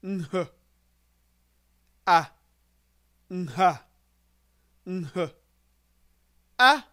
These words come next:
Nha. NHA. A. Nha. Nha. A.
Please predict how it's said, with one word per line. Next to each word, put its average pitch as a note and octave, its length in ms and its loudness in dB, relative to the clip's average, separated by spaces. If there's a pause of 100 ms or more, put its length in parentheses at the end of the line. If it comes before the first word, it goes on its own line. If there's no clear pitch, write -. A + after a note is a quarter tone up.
(1000)
Nha. B3 500 2 (1120)
NHA. F#3 480 -4 (1300)
A. A#3 240 6 (1040)
Nha. A3 500 0 (1120)
Nha. E3+ 480 -6 (1300)
A. F#3 360 6